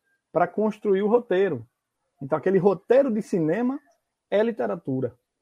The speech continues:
Mas o cinema se utiliza da música pra fazer a trilha sonora, se utiliza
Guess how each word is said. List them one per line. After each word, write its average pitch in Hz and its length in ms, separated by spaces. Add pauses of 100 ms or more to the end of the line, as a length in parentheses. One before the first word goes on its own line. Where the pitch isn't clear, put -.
(420)
Mas 175 260
o - 20
cinema 240 400
se 285 120
utiliza 240 440
da 208 160
música 185 580
pra 143 160
fazer 139 280
a 131 40
trilha 123 220
sonora, 120 480
se - 100
utiliza 180 640